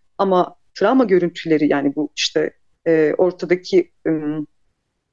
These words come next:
yaşanan kötü görüntüler, doğrudan aktarılan görüntüler sizi de ikincil olarak travmatize ediyor.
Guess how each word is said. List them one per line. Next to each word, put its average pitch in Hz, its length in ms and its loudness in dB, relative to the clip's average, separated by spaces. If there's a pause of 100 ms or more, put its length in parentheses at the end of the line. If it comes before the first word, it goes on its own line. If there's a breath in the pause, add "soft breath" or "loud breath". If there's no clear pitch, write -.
(120)
yaşanan 180 500 0
kötü 226 440 -2
görüntüler, 160 600 0
doğrudan 170 300 0
aktarılan 170 520 0
görüntüler 151 440 0
sizi 214 360 -2
de 214 180 0 (380)
ikincil 226 360 0
olarak 180 340 0
travmatize 180 560 0
ediyor. 165 320 -2